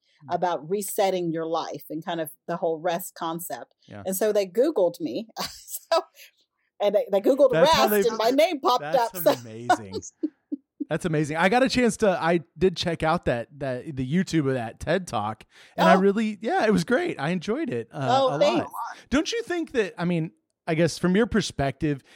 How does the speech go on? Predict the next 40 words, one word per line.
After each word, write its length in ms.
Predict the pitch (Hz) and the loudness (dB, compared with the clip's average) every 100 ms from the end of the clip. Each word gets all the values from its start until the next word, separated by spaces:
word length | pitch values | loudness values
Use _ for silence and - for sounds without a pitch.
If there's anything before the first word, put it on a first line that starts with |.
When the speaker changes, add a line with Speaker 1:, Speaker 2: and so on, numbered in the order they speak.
| - | -4
Speaker 1:
is 220 | 202 156 | 0 0
rest 440 | 131 185 370 - - | 2 2 2 -2 0
becoming 580 | 277 - 202 202 196 | 0 2 2 2 2
this 240 | 180 165 - | 2 0 -2
new 400 | 139 151 165 175 | 0 4 4 2
sort 260 | - 190 | 0 0
of, 160 | 170 147 | 0 -2
like, 380 | 160 131 131 - _ _ _ | -2 -2 -4 -12 _ _ _
burgeoning 1120 | - 156 185 139 180 175 170 165 156 151 139 - _ _ | -2 4 2 2 0 0 0 -2 -2 -2 -4 -8 _ _
topic, 640 | - - 123 - 214 - - - | -14 -10 -8 -4 -4 -4 -16 -8
like, 280 | 170 165 - | -6 -6 -6
in, 320 | 175 175 175 | -8 -6 -6
not 220 | 180 180 | -2 0
only 180 | 233 247 | 0 0
in 80 | 185 | -4
Christian 360 | - 156 - 190 | -4 -8 -6 -6
circles, 300 | 202 202 175 | -6 -8 -12
but 100 | 139 | -12
just 200 | 156 196 | -12 -8
in 80 | |
the 100 | 170 | -8
world 400 | 110 110 139 165 160 | -6 -6 -6 -6 -8
at 220 | 147 120 | -12 -10
large? 500 | 110 107 156 190 - _ _ _ _ _ _ - | -8 -8 -10 -14 -20 _ _ _ _ _ _ -4
Speaker 2:
Oh, 200 | 330 - | -2 -2
yeah. 200 | 147 123 - _ _ _ - | -6 -8 -12 _ _ _ -4
The 80 | 240 | 0
world's 280 | 311 311 | 0 0
burned 320 | - 180 165 151 | -4 -6 -4 -6
out. 200 | 131 - - | -8 -10 -12
I 100 | 180 | -10
mean, 160 | 175 | -8
Speaker 1:
Hmm. 60 | 165 | -8
Speaker 2:
seriously 760 | 98 247 220 196 185 170 156 151 | -8 -6 -4 -4 -4 -4 -6 -4
burned 320 | 165 165 160 | -6 -4 -4
out. 380 | 143 151 143 - _ _ _ _ | -4 -4 -4 -8 _ _ _ _
And 320 | 165 190 175 175 | 0 2 2 2
they 100 | 180 | 2
don't 240 | 220 226 | 2 0
have 160 | 202 | -2